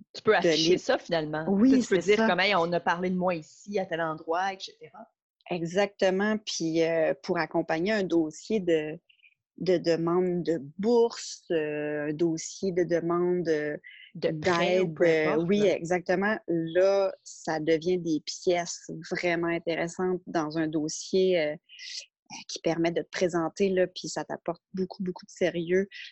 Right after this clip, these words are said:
Speaker 2: Même si, euh, il y a certains articles pour lesquels te-,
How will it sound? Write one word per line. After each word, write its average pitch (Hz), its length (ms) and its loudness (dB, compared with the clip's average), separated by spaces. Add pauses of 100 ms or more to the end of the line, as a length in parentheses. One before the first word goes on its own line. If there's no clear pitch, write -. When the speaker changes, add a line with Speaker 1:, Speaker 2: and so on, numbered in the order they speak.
(100)
Speaker 2:
Même 214 300 4
si, 226 500 2
euh, 160 480 2 (600)
il - 120 -16
y 180 80 -2
a 180 60 0
certains 214 300 -4
articles 202 260 -4
pour 214 100 0
lesquels 208 320 0
te-, 170 280 2